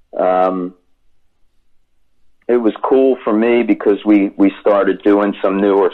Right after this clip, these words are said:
songs, and, uh, I could get it creatively involved a little bit more. The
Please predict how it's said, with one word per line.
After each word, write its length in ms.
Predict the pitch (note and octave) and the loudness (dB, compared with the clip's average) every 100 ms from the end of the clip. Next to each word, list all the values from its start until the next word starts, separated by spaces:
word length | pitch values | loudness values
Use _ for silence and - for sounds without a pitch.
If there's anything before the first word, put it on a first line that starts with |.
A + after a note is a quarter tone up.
| - | 0
songs, 460 | D3 C#3+ C#3+ C3+ - | 0 2 0 -2 -4
and, 260 | F#2+ F#2 | -4 -2
uh, 300 | F#2+ F#2 F#2 D#2+ | 0 2 2 0
I 120 | G2+ - | -2 -4
could 160 | - - | -8 -2
get 160 | G2 | 0
it 400 | F#2+ F#2 - - | 2 2 0 -2
creatively 840 | - G2 F#2+ G2 G2 F#2+ F2+ F2+ F2+ | -8 -4 0 0 0 -4 -4 -4 -4
involved 600 | F2 E2+ G2+ G#2 G#2+ G#2+ | -6 -2 0 2 0 0
a 60 | |
little 260 | G2+ G#2 G#2 | 0 2 0
bit 260 | G#2+ G2+ G2+ | 0 -2 -2
more. 300 | G2+ G2+ G2 | -2 0 0
The 140 | F#2+ | -4